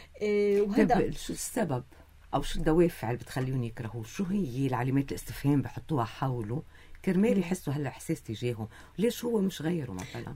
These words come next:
Speaker 1: أوقات المسببات بتكون متعلقة فينا نحن. إذا نحن كرهنا، المسببات ممكن متعلقة فينا. يمكن نحن عنا غيرة من هالشخص. يمكن نحن بدنا شي عنده إياه هو ومش قادرين ناخده،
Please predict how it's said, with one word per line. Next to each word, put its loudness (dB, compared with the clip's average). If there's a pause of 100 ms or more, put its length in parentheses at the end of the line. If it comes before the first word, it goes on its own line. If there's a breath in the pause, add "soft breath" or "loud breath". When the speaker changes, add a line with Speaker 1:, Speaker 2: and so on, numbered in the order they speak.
(120)
Speaker 1:
أوقات 4
المسببات 6
بتكون -4
متعلقة -2
فينا -2
نحن. -8 (160)
إذا -4
نحن -4
كرهنا، -6 (380 loud breath)
المسببات 2
ممكن 0
متعلقة -4
فينا. -4 (280 loud breath)
يمكن 4
نحن 0
عنا 0
غيرة 2
من -2
هالشخص. -10 (320 loud breath)
يمكن 2
نحن 0 (220 loud breath)
بدنا 6
شي 2
عنده 2
إياه 2
هو -4
ومش -2
قادرين 0
ناخده، -4